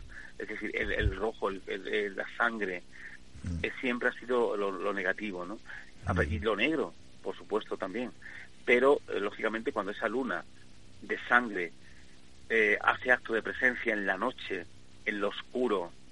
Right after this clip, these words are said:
Speaker 1: que simboliza el mal, que simboliza lo satánico, pues eso hace que la gente relacione todo esto con el mal y
Speaker 2: Ujú.
Speaker 1: crea a pie juntilla que realmente, eh, bueno, pues se pueden producir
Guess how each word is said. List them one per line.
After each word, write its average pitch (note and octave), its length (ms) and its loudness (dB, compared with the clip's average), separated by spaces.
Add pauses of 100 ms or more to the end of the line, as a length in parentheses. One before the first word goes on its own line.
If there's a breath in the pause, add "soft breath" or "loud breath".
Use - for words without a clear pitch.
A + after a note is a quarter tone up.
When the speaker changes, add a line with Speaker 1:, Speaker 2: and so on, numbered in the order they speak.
(500)
Speaker 1:
que A2 80 -4
simboliza G#2+ 480 0
el G#2+ 120 2
mal, G#2+ 220 8
que G#2+ 140 -4
simboliza G#2 400 -4
lo A2 100 -2
satánico, A2 640 -2 (520 loud breath)
pues G#2 180 0
eso A2 220 0
hace A2 260 0
que G#2 140 0
la F#2 120 0
gente G#2+ 360 -2
relacione A2+ 580 -2 (460 loud breath)
todo G#2+ 240 4
esto A#2+ 260 0
con B2+ 180 0
el F#2 120 2
mal G#2+ 360 6 (600)
y A2+ 140 -2
Speaker 2:
Ujú. E2 60 -8
Speaker 1:
crea G#2+ 440 8 (340 loud breath)
a G#2 120 4
pie G#2+ 120 0
juntilla G#2+ 680 -6 (300 loud breath)
que G2+ 80 0
realmente, G#2 720 4 (320 loud breath)
eh, - 100 -6
bueno, G2+ 220 -2
pues - 140 -6 (200)
se A2+ 100 2
pueden A#2 440 2 (320 loud breath)
producir G#2+ 640 0